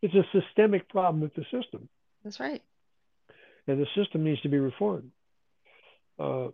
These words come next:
Speaker 1: not
Speaker 2: Yeah.
Speaker 1: necessarily destroyed, but changed. Um,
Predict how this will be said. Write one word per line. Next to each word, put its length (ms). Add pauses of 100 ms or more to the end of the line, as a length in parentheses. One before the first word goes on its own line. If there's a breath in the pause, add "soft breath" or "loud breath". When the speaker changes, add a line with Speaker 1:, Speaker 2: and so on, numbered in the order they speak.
Speaker 1:
not 200
Speaker 2:
Yeah. 60
Speaker 1:
necessarily 360
destroyed, 680
but 160
changed. 500 (1000)
Um, 340